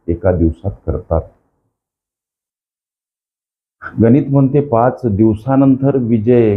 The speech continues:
काम सोडून गेला. जाऊ द्या, गेला तर गेला, मात्र या दोघांनी मिळून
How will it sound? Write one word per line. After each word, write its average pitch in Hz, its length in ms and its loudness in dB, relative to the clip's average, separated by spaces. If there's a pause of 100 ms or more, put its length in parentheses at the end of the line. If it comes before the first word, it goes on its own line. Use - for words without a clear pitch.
(100)
काम 107 280 0
सोडून 98 520 -8
गेला. 95 260 0 (600)
जाऊ 104 300 2
द्या, 82 140 -4 (640)
गेला 98 280 0 (120)
तर 95 60 -6
गेला, 87 280 -2 (640)
मात्र 104 400 0 (880)
या 123 280 2 (100)
दोघांनी 104 560 0
मिळून 92 400 -2